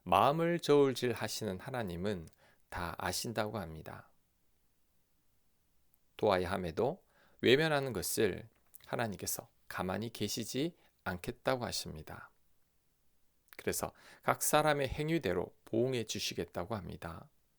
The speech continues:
선한 사마리아인 비유가 생각납니다.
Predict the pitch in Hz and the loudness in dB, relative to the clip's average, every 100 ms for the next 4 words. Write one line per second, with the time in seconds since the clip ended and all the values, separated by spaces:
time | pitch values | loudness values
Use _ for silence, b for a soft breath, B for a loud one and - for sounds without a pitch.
0 | _ _ _ _ _ _ - b b b | _ _ _ _ _ _ -20 b b b
1 | b b b - - 165 175 180 175 - | b b b -6 2 6 6 6 4 2
2 | 143 143 151 151 - 143 110 87 - - | 2 2 4 4 4 0 -2 -6 -12 -18
3 | _ - 110 107 127 - 123 120 101 80 | _ -2 0 0 -2 -2 -4 -6 -6 -6
4 | 78 - - | -8 -10 -12